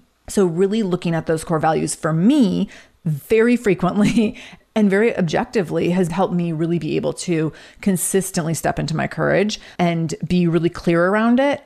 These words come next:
and have, like, almost a formula through which I can work so that I can make sure that I'm continuing to move forward even when it feels heavy and hard and sticky and messy and all those things. Number five, take action every damn day. So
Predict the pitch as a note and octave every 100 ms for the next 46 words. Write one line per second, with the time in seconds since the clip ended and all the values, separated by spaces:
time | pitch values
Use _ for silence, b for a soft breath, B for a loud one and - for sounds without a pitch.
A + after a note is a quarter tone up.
0 | - F#3 E3+ E3+ - - F3+ F3+ F3 -
1 | - F#3 F#3+ - G#3 B3 A#3+ A#3+ F#3+ F3
2 | E3 D3 - E3 D#3+ D#3+ D#3 D#3 D3+ D3
3 | - - - B B B - E3+ D#3+ D#3+
4 | E3+ D#3+ - F3 D#3+ E3 F3+ F3 - F#3
5 | F3 E3 D#3+ D3+ - D3+ D3+ D#3+ - G#3+
6 | G3 F#3+ F3 E3 - D3+ D#3 - B3+ A3+
7 | G#3+ E3 - G#3+ G3 F3 D#3 - A3 -
8 | F#3+ E3+ E3 F3 - D#3+ D3 C#3+ - -
9 | - - - - b b F#3+ G#3 G#3+ F#3
10 | F3 F3 F#3+ G3 b b - G3+ G3 G3+
11 | - _ F3 E3 - - A3+ A#3+ C#4+ C#4+
12 | - _ E3 D#3+ E3 E3+ E3+ F3+ F3+ -
13 | D#3+ D#3 D#3 D3+ - D3 B2+ - G1+ -
14 | B B B B - G#3+ F#3 F#3 F3